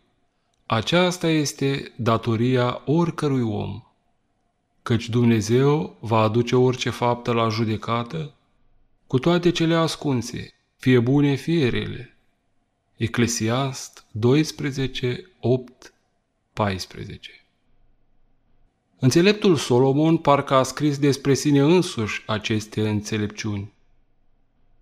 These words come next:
A dovedit cu pilda și pățania vieții sale cele scrise. Din bogățiile sale n-a mai rămas nimic. Aici,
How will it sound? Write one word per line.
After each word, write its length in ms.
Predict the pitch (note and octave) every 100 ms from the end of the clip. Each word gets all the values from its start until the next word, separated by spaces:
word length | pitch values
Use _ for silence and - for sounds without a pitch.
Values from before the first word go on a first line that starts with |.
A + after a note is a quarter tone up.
| _
A 160 | - B2+
dovedit 500 | C3 B2+ C3+ B2+ D3+
cu 120 | -
pilda 480 | B2 A#2 C3 C#3 C3+
și 160 | - C3
pățania 600 | B2 A#2 B2 B2 C3 B2+
vieții 360 | A2+ B2 -
sale 420 | A2 - A2+ A2+ A#2
cele 300 | - A#2 A2
scrise. 640 | - - A2+ G#2+ G#2+ A2 _ _ _ _ _ _ _ _ _ _ _
Din 180 | A#2 B2+
bogățiile 600 | C3+ C3+ C3 F3 F3+ D3
sale 600 | - A#2+ A#2+ A#2+ A#2+ A#2+ - _ _ _ -
n-a 240 | A#2 D3+
mai 160 | C#3+ A#2+
rămas 380 | A2+ A2 G#2
nimic. 560 | - G#2 G2 G2 - - _ _ _ _ _ _ _ _ _ _ _ _
Aici, 640 | A#2 A#2 C3 C#3 C#3 -